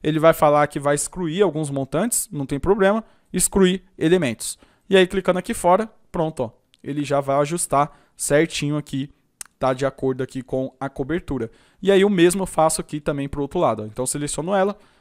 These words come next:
anexar topo base, e aí seleciono aqui o, a minha cobertura. Opa, saiu aqui, então deixa eu fazer de novo, seleciono,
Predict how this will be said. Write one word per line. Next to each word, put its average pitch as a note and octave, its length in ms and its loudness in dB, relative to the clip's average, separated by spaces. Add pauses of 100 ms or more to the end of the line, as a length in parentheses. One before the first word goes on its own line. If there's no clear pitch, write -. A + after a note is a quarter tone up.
(160)
anexar C#3 500 0 (220)
topo E3+ 240 2
base, D#3+ 360 4 (420)
e C#3+ 140 -2
aí D3 140 2
seleciono C#3 560 -4
aqui C3 320 -10 (200)
o, B2+ 240 -8
a C3 140 -4
minha B2 180 -4
cobertura. E3+ 640 -6
Opa, - 400 -2 (580)
saiu B2 420 -2
aqui, F3+ 200 -6
então G#3+ 220 -6
deixa B2+ 140 -6
eu - 20 -16
fazer A#2+ 180 -2
de D#3+ 140 -6
novo, F3+ 180 -2
seleciono, C#3+ 600 -6